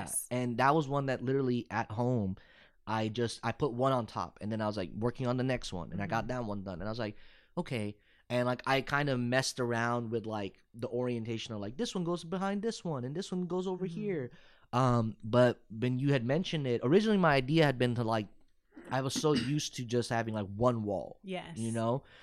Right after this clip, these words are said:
Speaker 2: And then you were like, "Well, what if you group them, you know,
Speaker 1: Mm-hmm.
Speaker 2: like this and like this?" And then I started looking at patterns that, like, were mirroring each other
Speaker 1: Mm-hmm.
Speaker 2: or echoing each other, you know, things that, like,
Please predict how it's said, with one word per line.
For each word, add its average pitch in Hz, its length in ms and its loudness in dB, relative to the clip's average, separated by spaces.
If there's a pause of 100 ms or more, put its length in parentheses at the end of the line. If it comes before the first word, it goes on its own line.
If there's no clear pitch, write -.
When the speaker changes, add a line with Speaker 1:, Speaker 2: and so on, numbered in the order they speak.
(160)
Speaker 2:
And 131 100 0
then 143 80 2
you 156 100 2
were 165 60 4
like, 156 160 2
"Well, 175 400 4 (240)
what 156 140 2
if 165 140 2
you 156 100 -2
group 139 300 -2
them, 127 540 2 (520)
you 131 100 2
know, 120 100 4
Speaker 1:
Mm-hmm. 113 80 2
Speaker 2:
like 110 180 -2
this 156 300 2
and 117 80 -10
like 104 220 -2
this?" 127 400 -2
And 123 140 2
then 131 60 4
I 135 60 6
started 143 240 4
looking 139 440 2
at 117 200 2
patterns 123 500 4
that, 104 160 2
like, 101 240 0
were 104 360 -2 (560)
mirroring 127 480 6
each 110 320 -2
other 101 380 0
Speaker 1:
Mm-hmm. - 80 -6
Speaker 2:
or 104 120 2
echoing 113 480 0
each 101 240 -4
other, 69 320 -6
you 101 120 -4
know, 110 140 0
things 123 260 0
that, 110 120 2
like, 110 260 2